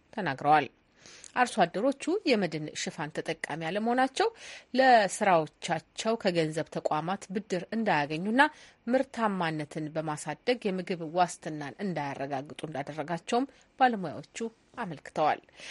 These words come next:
ይህንን ችግር ለመቅረፍ በኢትዮጵያ አርሶ አደሮችን የሚያግዝ የግብርና መድን ፖሊሲ መቀረጽና ራሱን የቻለ የግብርና መድን ተቋም መቋቋም እንዳለበትም እነኚሁ ባለሙያዎች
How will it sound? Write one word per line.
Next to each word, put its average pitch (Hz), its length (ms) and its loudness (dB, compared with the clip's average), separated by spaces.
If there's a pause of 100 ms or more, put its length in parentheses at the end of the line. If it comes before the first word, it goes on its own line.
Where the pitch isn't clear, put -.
(200)
ይህንን 359 420 6
ችግር 208 400 0 (220)
ለመቅረፍ 175 540 0 (100)
በኢትዮጵያ 190 640 0 (100)
አርሶ 226 300 0
አደሮችን 202 640 -2 (220)
የሚያግዝ 196 840 -2
የግብርና 165 560 -2
መድን 156 380 -4
ፖሊሲ 165 420 -4
መቀረጽና 170 680 -4 (460)
ራሱን 302 440 4 (120)
የቻለ 190 460 -2 (140)
የግብርና 180 600 -2
መድን 147 320 -6 (100)
ተቋም 247 480 0
መቋቋም 170 540 2 (100)
እንዳለበትም 175 720 -2 (260)
እነኚሁ 277 420 2
ባለሙያዎች 156 640 -2